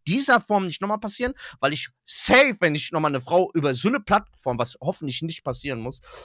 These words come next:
äh, kennenlernen möchte, dass ich sage, "Ey, pass mal auf, lass mal FaceTime" oder so.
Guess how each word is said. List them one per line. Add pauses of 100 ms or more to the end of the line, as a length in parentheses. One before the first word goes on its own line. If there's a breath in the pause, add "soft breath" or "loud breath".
(140 loud breath)
äh,
kennenlernen
möchte, (260 loud breath)
dass
ich
sage,
"Ey,
pass
mal
auf,
lass
mal
FaceTime"
oder
so.